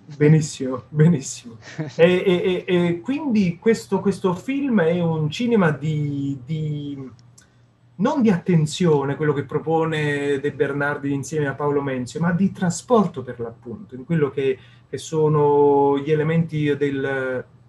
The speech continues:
Speaker 1: dei significanti e non tanto dei significati. Ed è questo che, che mi fa letteralmente impazzire, anche per quanto riguarda poi, poi, eh,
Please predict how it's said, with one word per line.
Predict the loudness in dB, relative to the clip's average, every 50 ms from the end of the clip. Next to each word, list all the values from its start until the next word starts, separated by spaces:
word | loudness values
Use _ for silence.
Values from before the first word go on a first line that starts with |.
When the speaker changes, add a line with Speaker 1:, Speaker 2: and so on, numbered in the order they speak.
| _ _ _ _ _ _
Speaker 1:
dei | 0 2 2 2 2
significanti | 0 -4 -6 -6 -6 -6 -6 -10 -12 -8 -4 0 0 2 0 0 -2 -6
e |
non | -4 0 2 2 4 2 2 0
tanto | -2 -4 -4 -4 -6 -12 -16
dei | -16 -16 -16 -16 -18
significati. | -20 -20 -18 -18 -18 -20 _ -20 -20 -20 -20 -20 -20 _ _ _
Ed | _ -20
è | -6
questo | -4 -4 -4 -4 -6
che, | -8 -6 -6 -6 -6 -10 -20 -20 -20 -20 -6
che | _ 0 0
mi | 2 2 0
fa | 0 2 4 4 4 4 2 2 0 0 0 0 0 -2 -2 -2 -2 -2 -2 -2 -2 -4 -4 -6 -8 -8
letteralmente | -4 -2 0 0 0 2 2 2 2 2 0 0 0 0 0 0 -2
impazzire, | -4 -4 -4 -6 -8 -6 -4 -2 0 2 2 2
anche | 2 0 0 0 0 0
per | -2 0 0
quanto | -2 -4 -2 -4 -4
riguarda | -2 -2 -2 -2 -2 -2 -4 -4
poi, | -4 -4 -4 -2 -2 -2 -4 -6 -8 -12 -20 -20 -20 _ _ _ _ _
poi, | 0 2 2 2 2 2
eh, | 2 0 0 -2 -2 -4 -4 -4 -4 -4 -6 -6 -6 -6 -6 -6 -6 -6 -6 -8